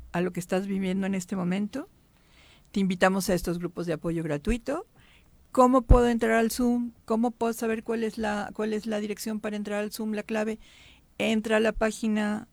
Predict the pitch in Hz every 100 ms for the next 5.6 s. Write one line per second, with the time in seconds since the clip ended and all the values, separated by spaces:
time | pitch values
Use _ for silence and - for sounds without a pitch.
0 | _ - 185 180 - 233 240 240 214 208
1 | 208 - - 180 175 175 - 180 175 170
2 | - 208 220 240 - - - _ - 180
3 | 185 180 170 180 175 170 - 208 202 202
4 | - 196 180 175 - 190 185 185 - 147
5 | 143 - - - -